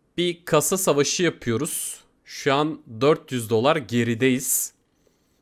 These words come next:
Benim item çıkartmam lazım bak. Ben çok geride kaldım. Yüz dolar çıkarttım bak. Daha hiçbir şey çıkartmadım. Burayı kazanmam lazım.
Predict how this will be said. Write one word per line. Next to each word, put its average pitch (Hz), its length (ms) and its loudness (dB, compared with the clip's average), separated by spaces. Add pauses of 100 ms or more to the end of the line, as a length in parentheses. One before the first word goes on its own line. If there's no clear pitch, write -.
(280)
Benim 147 220 4
item 135 260 0
çıkartmam 98 640 -6
lazım 90 320 -10
bak. - 320 -16 (260)
Ben 135 140 0
çok - 320 -8
geride 131 320 0
kaldım. 151 400 -2
Yüz 135 280 -6
dolar 120 320 -2
çıkarttım 90 580 -10
bak. 87 120 -12 (140)
Daha 113 240 -2
hiçbir - 300 -12
şey 131 140 -2
çıkartmadım. 110 720 -8 (1000)
Burayı 160 280 2
kazanmam 131 640 4
lazım. 98 360 -4